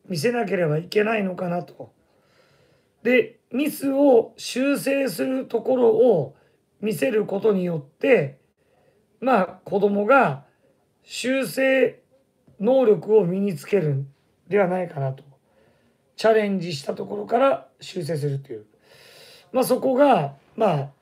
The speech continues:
自分の中で、まあ、最近感じることの一つ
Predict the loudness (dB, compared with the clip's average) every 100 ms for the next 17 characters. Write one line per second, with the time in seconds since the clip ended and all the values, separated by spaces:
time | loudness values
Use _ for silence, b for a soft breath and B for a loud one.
0 | _ _ _ -8 -4 -2 0 0 0 0
1 | 0 2 0 -6 _ _ _ _ _ _
2 | -8 -6 0 -2 -2 -10 -6 -4 -2 -2
3 | -6 -6 -6 -2 -4 -4 _ _ _ _
4 | _ _ _ _ _ _ _ -4 0 0
5 | -2 -12 -14 -14